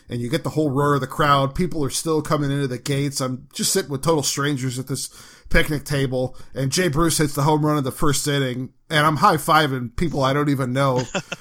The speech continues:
Speaker 1: And it was great. It was just, I'm like, "This is awesome." And the only thing that sucked was I had to go back to work, and everybody else got to go into the game, but,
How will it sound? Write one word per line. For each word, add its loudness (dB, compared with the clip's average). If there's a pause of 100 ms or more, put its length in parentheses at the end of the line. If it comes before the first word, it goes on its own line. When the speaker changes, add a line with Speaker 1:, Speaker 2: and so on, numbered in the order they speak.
(200)
Speaker 1:
And 4
it 6
was 6
great. 2
It -2
was 2
just, 2
I'm 2
like, 4
"This 4
is 4
awesome." 2
And 0
the -4
only 4
thing 2
that 0
sucked 2
was 2
I 4
had 2
to -2
go 2
back 2
to -2
work, 2
and -6
everybody 2
else 2
got -2
to -10
go 2
into 2
the -4
game, 0
but, -2